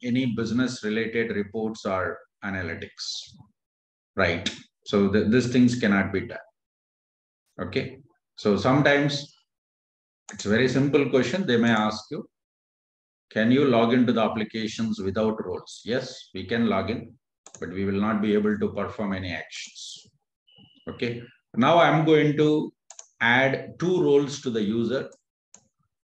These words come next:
We call it as implementation roles. <coughs> Excuse me. We call it as implementation roles. As soon as we create a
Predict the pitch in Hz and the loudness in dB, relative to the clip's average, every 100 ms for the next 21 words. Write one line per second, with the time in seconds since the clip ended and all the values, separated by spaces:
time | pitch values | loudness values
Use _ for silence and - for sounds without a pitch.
0 | _ 107 117 120 120 131 127 127 107 117 | _ -6 -4 0 0 2 2 0 0 -2
1 | 143 135 139 131 110 101 95 - 95 - | -2 -2 0 0 0 0 -2 -8 -10 -10
2 | 80 - - - - - _ _ _ _ | -12 -12 -16 -16 -16 -18 _ _ _ _
3 | _ _ _ _ _ - 220 - - - | _ _ _ _ _ 2 2 -2 -8 -14
4 | - - - - - _ _ _ _ _ | -14 -12 -14 -14 -20 _ _ _ _ _
5 | _ _ - - 101 101 110 117 127 208 | _ _ -10 -8 -4 0 4 4 4 2
6 | - - - - 127 123 131 127 104 90 | 0 -8 -14 -2 2 4 4 4 4 2
7 | 87 - 104 78 69 69 - - - _ | -2 -4 -4 -4 -10 -14 -18 -20 -20 _
8 | _ _ _ _ _ _ _ 101 110 - | _ _ _ _ _ _ _ -6 -6 -2
9 | 135 131 123 120 113 110 - 113 113 104 | 0 0 0 0 -2 -4 -4 -2 -2 0
10 | 92 | -4